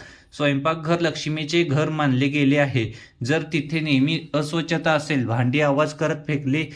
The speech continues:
जात असतील, वाया घालवलेली जात असतील, तर धनलक्ष्मीचा अपमान होतो.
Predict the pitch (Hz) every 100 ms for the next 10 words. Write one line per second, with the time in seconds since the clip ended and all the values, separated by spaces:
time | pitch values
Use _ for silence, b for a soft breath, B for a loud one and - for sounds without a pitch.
0 | B B 123 147 151 147 147 127 117 123
1 | 127 143 147 156 151 151 156 151 147 147
2 | 160 139 - 123 95 160 180 180 B B
3 | - 127 139 156 175 170 - 160 151 160
4 | 151 147 139 170 202 - 156 151 123 95